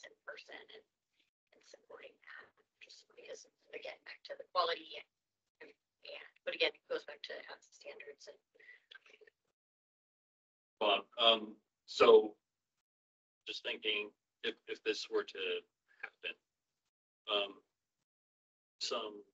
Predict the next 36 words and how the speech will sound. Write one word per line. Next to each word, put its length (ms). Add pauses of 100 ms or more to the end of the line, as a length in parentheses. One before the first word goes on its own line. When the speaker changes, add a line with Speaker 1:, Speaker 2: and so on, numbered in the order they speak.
(160)
Speaker 2:
barrier, 400
not 160
barriers, 480
but, 240
uh, 240
some 240
fences 480
around 320
it 320
would 240
be, 400 (240)
I, 80 (160)
I 80
would 240
guess, 480 (1040)
could 320
do 240
group, 320 (1040)
right, 240 (160)
with 80
telehealth. 640
It 80
would 160
have 80
to 160
be 80 (240)
one-on-one, 720 (160)
maybe 320
at 80
a 80
certain 560
specific 880
time 720
in 160
somebody's 400
treatment 480